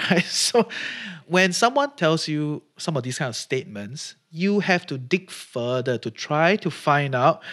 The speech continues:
what is the underlying experience and narrative that is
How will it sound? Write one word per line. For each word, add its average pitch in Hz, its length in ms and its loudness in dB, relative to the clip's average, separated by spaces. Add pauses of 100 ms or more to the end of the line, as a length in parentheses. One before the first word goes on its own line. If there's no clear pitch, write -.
(420)
what 202 380 2
is 135 140 -8
the 127 240 -2
underlying 139 840 2
experience 127 1200 -4
and 120 300 -6
narrative 131 760 0
that 113 120 -4
is 110 200 -12